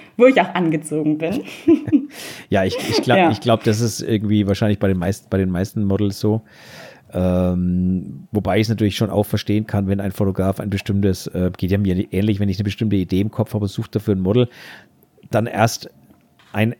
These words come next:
Speaker 2: anderes Shooting machen zu müssen, um zu dem eigentlich, das eigentliche Shooting durchführen zu können, ist halt auch blöd, sag ich mal.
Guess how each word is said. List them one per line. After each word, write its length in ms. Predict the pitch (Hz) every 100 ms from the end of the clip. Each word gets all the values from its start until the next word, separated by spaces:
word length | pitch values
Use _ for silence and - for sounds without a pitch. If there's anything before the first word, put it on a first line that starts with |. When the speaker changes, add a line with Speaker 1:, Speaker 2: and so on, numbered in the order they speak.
| -
Speaker 2:
anderes 320 | 120 143 151
Shooting 300 | - 147 127
machen 260 | 120 139 151
zu 120 | 135
müssen, 280 | 135 139 127
um 160 | 127
zu 80 | 120
dem 240 | 135 123 120
eigentlich, 460 | 104 127 143 135
das 160 | 127 120
eigentliche 320 | 110 131 123
Shooting 300 | - 123 127
durchführen 360 | 123 127 - 120
zu 120 | 123
können, 300 | - 123 120
ist 160 | 107
halt 140 | 113 95
auch 260 | 113 - -
blöd, 720 | - 123 - 120 117 123 143 -
sag 220 | - 123
ich 100 | 120
mal. 280 | 120 120